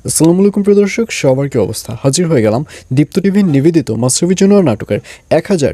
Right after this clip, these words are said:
দুইশত চারতম পর্বে কী সব ঘটতে চলছে তার অগ্রিম খবর নিয়ে।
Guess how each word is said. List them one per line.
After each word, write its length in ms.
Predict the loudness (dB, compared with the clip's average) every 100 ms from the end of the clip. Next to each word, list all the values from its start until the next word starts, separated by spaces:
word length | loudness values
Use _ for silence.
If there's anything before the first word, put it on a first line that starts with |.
| -2
দুইশত 340 | -4 -4 -6 -4
চারতম 340 | 0 0 0 -4
পর্বে 300 | -2 -2 -4 -10
কী 120 | -10
সব 180 | -10 -6
ঘটতে 300 | -4 -2 0
চলছে 280 | 0 -2 -6 -10 -8
তার 120 | -4 -2 0
অগ্রিম 340 | -2 -2 -6
খবর 300 | -4 -6 -4
নিয়ে। 220 | -4 -6